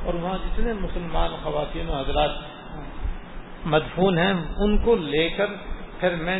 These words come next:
جنت المعلا کے مسلمانوں کو لینے کے لیے مکہ مکرمہ کی طرف جاؤں گا، اور وہ مکہ مکرمہ اور مدینہ منورہ کے درمیان مجھ سے مل جائیں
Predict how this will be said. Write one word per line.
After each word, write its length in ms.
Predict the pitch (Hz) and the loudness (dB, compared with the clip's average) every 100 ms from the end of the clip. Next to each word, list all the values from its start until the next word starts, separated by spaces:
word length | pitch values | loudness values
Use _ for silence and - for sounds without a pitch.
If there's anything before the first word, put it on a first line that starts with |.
| 165 | -2
جنت 320 | 175 170 170 | -2 0 2
المعلا 560 | 180 175 160 165 180 180 | 2 2 2 2 2 2
کے 140 | 220 185 | 0 -2
مسلمانوں 600 | 165 175 156 156 165 175 | -2 0 2 0 0 0
کو 120 | 185 | 0
لینے 320 | 165 160 156 | 0 0 2
کے 120 | 151 | 0
لیے 160 | 147 175 | 0 0
مکہ 300 | 170 160 170 165 165 | 0 2 0 0 -2
مکرمہ 680 | 160 156 143 160 156 151 143 | -2 -4 -4 -2 -2 -2 -4
کی 60 | 156 | -6
طرف 180 | 156 147 127 | -6 -2 0
جاؤں 280 | 139 151 175 | 0 -2 0
گا، 120 | 190 - - - | -2 -2 -12 -4
اور 120 | 170 160 160 | 0 0 2
وہ 120 | 180 170 | 4 2
مکہ 340 | 160 160 170 165 160 | 0 -4 0 0 0
مکرمہ 600 | 156 143 151 147 151 160 160 - - - - | -4 -4 -4 -2 -4 -2 -2 -4 -6 -6 -4
اور 120 | 160 | -2
مدینہ 320 | 151 151 156 160 | 0 -2 0 -2
منورہ 440 | 151 147 143 160 170 | -2 -2 0 0 0
کے 80 | 160 | 0
درمیان 440 | 151 147 151 160 160 | 0 0 2 2 2
مجھ 160 | 147 - | 2 4
سے 100 | - | 4
مل 160 | - 127 | 2 -2
جائیں 240 | 120 123 | 4 4